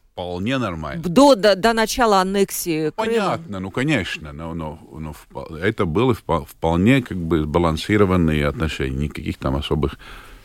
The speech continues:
Speaker 1: перегибов, э, в сторону любви или ненависти не было.
Speaker 2: Мгм. То есть вы считаете, что вообще не нужно, м, опасаться такого чрезмерного влияния С Ш А на Латвию?
Speaker 1: Ну, опасаться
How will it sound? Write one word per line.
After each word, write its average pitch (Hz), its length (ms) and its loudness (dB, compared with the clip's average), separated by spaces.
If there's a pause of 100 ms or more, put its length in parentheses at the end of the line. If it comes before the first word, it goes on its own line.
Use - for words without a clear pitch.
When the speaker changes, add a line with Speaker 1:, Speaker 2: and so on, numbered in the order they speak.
(180)
Speaker 1:
перегибов, 85 840 4
э, 69 680 -2
в - 40 -6
сторону 69 580 0
любви 69 400 2
или 76 200 2
ненависти 92 560 4
не 80 200 4
было. - 280 -8 (200)
Speaker 2:
Мгм. 175 260 4 (260)
То - 80 4
есть - 100 4
вы 349 120 8
считаете, 339 400 2
что - 180 -6
вообще 269 320 0
не 277 120 0
нужно, 165 600 2
м, 104 240 -6
опасаться 214 600 2
такого 196 260 2
чрезмерного 202 800 4
влияния 185 520 2
С - 140 -8
Ш 196 180 0
А 185 40 4
на 175 140 0
Латвию? 123 460 -4 (2250)
Speaker 1:
Ну, 147 220 -4 (120)
опасаться 135 680 0